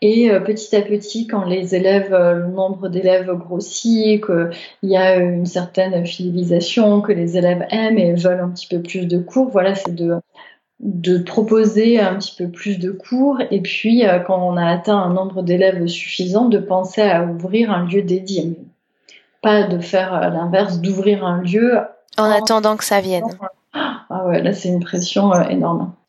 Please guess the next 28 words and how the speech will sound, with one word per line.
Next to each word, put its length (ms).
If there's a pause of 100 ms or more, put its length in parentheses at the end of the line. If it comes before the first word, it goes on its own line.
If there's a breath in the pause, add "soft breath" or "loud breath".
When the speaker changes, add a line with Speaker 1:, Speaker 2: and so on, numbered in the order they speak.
Speaker 2:
Oui, 120
puis 120
parce 160
que 100
ce 160
métier 460
est 60
extrêmement 520
compliqué. 600
Tu 180
avais 220
écrit 240
un 100
billet 280
là-dessus, 460
euh, 140 (240)
euh, 100
Speaker 1:
Oui. 60
Speaker 2:
sur 220
ton 180
blog 260
en 120
avril, 460 (460 loud breath)
euh, 160
de 80
Speaker 1:
Oui. 60
Speaker 2:
cette 300
année, 380